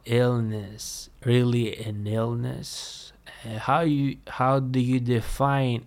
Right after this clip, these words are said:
a mental illness? Because mentally, the opposite of mentally is body,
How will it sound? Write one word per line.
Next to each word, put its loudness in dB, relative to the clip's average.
a 0
mental -2
illness? -8
Because -2
mentally, 0
the 0
opposite 0
of 0
mentally 0
is 4
body, 2